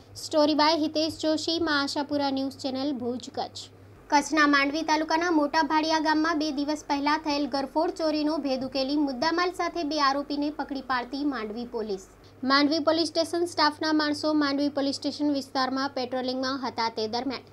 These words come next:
સર્વેલન્સ સ્ટાફના પોલીસ હેડ કોન્સ્ટેબલ દેવરાજભાઈ કરસનભાઈ ગઢવી તથા મયુરસિંહ મહેન્દ્રસિંહ ઝાલાનાઓને સંયુક્ત બાતમી હકીકત આધારે મુન્દ્રા તાલુકાના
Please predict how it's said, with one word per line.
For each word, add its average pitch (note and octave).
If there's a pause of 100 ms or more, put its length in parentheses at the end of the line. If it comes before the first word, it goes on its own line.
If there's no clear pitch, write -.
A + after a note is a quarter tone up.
સર્વેલન્સ C#4+
સ્ટાફના D4
પોલીસ D4
હેડ C4+
કોન્સ્ટેબલ C4
દેવરાજભાઈ B3+
કરસનભાઈ B3
ગઢવી A3+
તથા C4 (480)
મયુરસિંહ D#4+
મહેન્દ્રસિંહ D#4
ઝાલાનાઓને C4+
સંયુક્ત D4+
બાતમી D4
હકીકત C#4+
આધારે C4
મુન્દ્રા B3+
તાલુકાના D#4